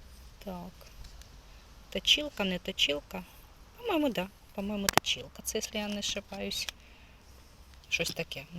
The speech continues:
Я, я думала, що це точилка, але не знаю. <laughs> Треба буде дивитися потім. І ще отака ручка. О, бачите, із ведмедиком класно. Котиків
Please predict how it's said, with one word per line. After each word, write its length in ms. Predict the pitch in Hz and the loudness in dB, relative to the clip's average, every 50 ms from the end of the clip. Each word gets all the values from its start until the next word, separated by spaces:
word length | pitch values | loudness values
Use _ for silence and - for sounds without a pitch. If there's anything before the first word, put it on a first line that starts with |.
| 165 160 | 2 8
Я, 140 | 175 180 190 | 8 8 8
я 200 | 196 196 196 185 | 10 8 6 6
думала, 300 | - 190 190 185 180 180 | 6 4 4 4 4 2
що 120 | - 180 | 2 -2
це 140 | - - 185 | -2 -2 -2
точилка, 380 | - 202 - - - 349 - - - | -2 0 0 0 0 0 -6 -6 -6
але 140 | 170 175 | -4 -2
не 100 | 190 208 | -2 -2
знаю. 260 | 190 - 160 160 190 - - - - - | -2 0 2 2 2 2 0 -8 -8 0
<laughs> 100 | - 226 - - - - - - - - - - - | 0 0 0 0 -6 -6 -6 -4 -6 -6 -6 -6 -8
Треба 180 | - 170 - 165 | -8 -6 -4 2
буде 160 | 175 - 170 | 2 2 4
дивитися 500 | 165 170 160 165 160 - - 170 - - 202 - - - - - - - - - - | 4 0 2 2 2 0 -2 -4 -4 -6 -8 -12 -12 -12 -12 -12 -12 -14 -14 -10 -6
потім. 500 | 165 165 170 - - - 196 180 185 190 - - - - - - - - - - - - | -6 -6 -4 -2 -2 -2 -2 -4 -8 -8 -10 -12 -14 -16 -16 -16 -16 -16 -16 -12 -4 0
І 80 | 170 | 4
ще 220 | 170 - - 214 214 | 6 6 6 6 4
отака 480 | - - 190 190 - 185 - - 170 | 2 2 -2 0 0 -2 -2 -2 -4
ручка. 500 | 170 165 165 165 - - - - - 226 240 - - - - - - - - - - - - | -4 -4 -4 0 2 2 2 2 -2 -6 -6 -6 -16 -20 -18 -20 -18 -18 -18 -18 -18 -14 -12
О, 60 | 185 175 180 190 208 - - - 240 | -12 -12 -12 -12 -14 -18 -18 -14 -12
бачите, 280 | 247 - - - - - 185 - - - | -10 -10 -10 -10 -12 -18 -18 -18 -12 -12
із 140 | 185 - | -10 -4
ведмедиком 600 | 180 185 175 - 175 170 170 175 180 - 180 180 - - | -4 -4 -2 -2 -4 -4 -4 -6 -6 -6 -6 -6 -6 -4
класно. 360 | - 175 175 180 - - 202 - - - - - - - - - - | -2 -2 -2 -2 -4 -6 -6 -16 -16 -16 -14 -12 -12 -14 -14 -10 0
Котиків 440 | - 220 240 240 233 214 - 190 | 6 6 6 6 4 -2 -2 -4